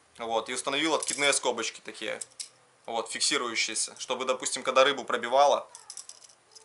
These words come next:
рыба не сползала. Ну, конечно, трезубец коротковатый, все равно. Там, если хорошая щука, если под углом сорок пять градусов бить,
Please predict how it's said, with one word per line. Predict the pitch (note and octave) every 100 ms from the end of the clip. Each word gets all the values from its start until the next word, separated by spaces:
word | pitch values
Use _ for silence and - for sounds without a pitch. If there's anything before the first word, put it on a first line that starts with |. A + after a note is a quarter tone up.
| - - _ _ _ _ _ _ _ A#4 _ _ _ - - - - -
рыба | B2+ C3 C3+ B2
не | B2
сползала. | A#2+ C3+ B2 A#2 A#2 A#2
Ну, | F#3
конечно, | B3 A#3 A3
трезубец | G#3+ G#3 A3+ F3 -
коротковатый, | E3+ D#3+ - F3+ F#3 - A2 G#2+
все | - C3+
равно. | C3 C3+ A2 - -
Там, | - A#2+
если | B2+ C3
хорошая | E3 F3+ F#3+ F#3+
щука, | - G#3+ F3
если | D#3+ D3+ D#3+
под | D#3+ D3+
углом | D#3 E3+
сорок | E3 D#3
пять | - D3+
градусов | D#3 D3 C#3 C3+
бить, | B2+ F3